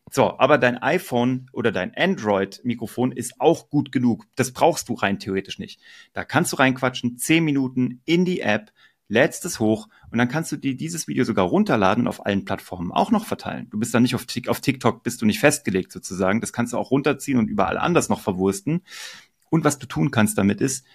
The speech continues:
neben deiner Langform, wenn du jetzt schon eine hättest, du kannst damit Themen antesten. Du musst dann nicht immer so, "Boah, jetzt muss ich mir dazu irgendwie zwanzig Minuten irgendwie einen Kopf machen, worüber ich im Podcast darüber reden könnte."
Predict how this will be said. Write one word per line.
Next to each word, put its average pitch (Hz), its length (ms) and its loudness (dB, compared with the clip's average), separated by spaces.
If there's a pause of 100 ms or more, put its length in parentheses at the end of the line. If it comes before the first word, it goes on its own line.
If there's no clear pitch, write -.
(280)
neben 131 500 4
deiner 92 240 -2
Langform, 98 480 -2
wenn 101 100 4
du 98 60 0
jetzt 95 140 0
schon 98 100 -4
eine 92 100 -2
hättest, 113 480 -4
du - 80 -16
kannst 117 260 -2
damit 107 260 -2
Themen 113 360 0
antesten. - 640 -10
Du 110 80 0
musst 135 180 6
dann 135 100 4
nicht 127 100 -2
immer 135 180 2
so, 123 140 0
"Boah, 110 200 2
jetzt 110 120 0
muss 107 160 -2
ich 104 60 -10
mir 113 100 0
dazu - 240 -6
irgendwie 101 180 -4
zwanzig 110 380 -2
Minuten 117 340 0
irgendwie 101 200 -2
einen 87 40 -6
Kopf - 240 -4
machen, 107 260 0
worüber 104 300 2
ich 92 100 -2
im 90 100 -4
Podcast - 400 -4
darüber 90 260 -4
reden 95 180 0
könnte." 143 320 0